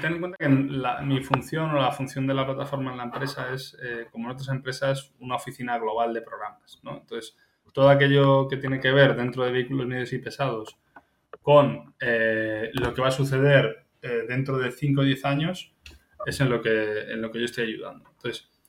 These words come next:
¿qué hacemos? Bueno, pues por un lado, eh, intentamos definir cuáles son los requisitos del producto. Eh, vamos a poner un tiempo entre el veinticinco y el veintisiete,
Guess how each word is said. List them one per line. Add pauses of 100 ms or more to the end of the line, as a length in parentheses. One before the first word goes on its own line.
(320)
¿qué
hacemos?
Bueno,
pues
por
un
lado,
eh,
intentamos
definir
cuáles
son
los
requisitos
del
producto. (320)
Eh, (760)
vamos
a
poner
un
tiempo
entre
el
veinticinco
y
el
veintisiete,